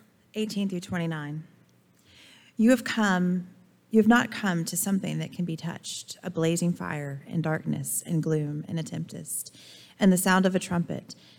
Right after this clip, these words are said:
and a voice whose words made the hearers beg for that not another word be spoken to them,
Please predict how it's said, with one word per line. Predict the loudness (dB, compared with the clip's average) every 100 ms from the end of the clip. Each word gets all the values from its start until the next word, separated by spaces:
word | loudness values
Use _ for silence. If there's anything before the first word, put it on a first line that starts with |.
| _
and | 2
a | 6
voice | 6 6 4 0
whose | -2 -2 -2 -12 -2
words | 2 4 2 -2 -2
made | 0 0 -2 -4
the | -4
hearers | -2 0 0 -2
beg | -4 -2 -4 -8
for | -8 -8
that | -4 -4
not | 2 2
another | 2 2 2
word | 2 0 0 -2 -6
be | -6
spoken | -2 -2 0 -4
to | -2
them, | -4 -6 -12